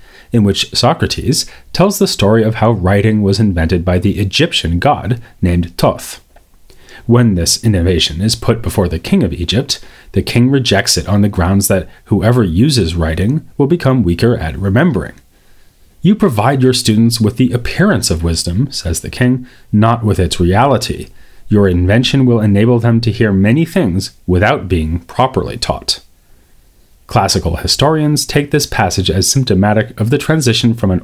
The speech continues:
oral culture to a culture that was increasingly centered around the written word. Think of the epic poems ascribed to Homer,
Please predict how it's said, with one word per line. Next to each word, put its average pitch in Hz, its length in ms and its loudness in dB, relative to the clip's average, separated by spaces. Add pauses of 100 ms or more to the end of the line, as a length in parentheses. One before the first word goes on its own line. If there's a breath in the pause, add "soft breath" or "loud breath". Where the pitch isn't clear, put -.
oral 127 280 2
culture 87 540 -4 (320 loud breath)
to 208 160 2
a 180 60 2
culture 127 400 0
that 101 200 0
was 104 220 0
increasingly 113 800 0 (220 loud breath)
centered 117 420 0
around 87 320 0
the 90 100 2
written 90 320 0
word. 90 380 0 (800)
Think 120 200 0
of 90 100 0
the 95 160 0
epic - 320 -2
poems 95 440 0
ascribed - 400 -2
to 95 100 0
Homer, 131 440 0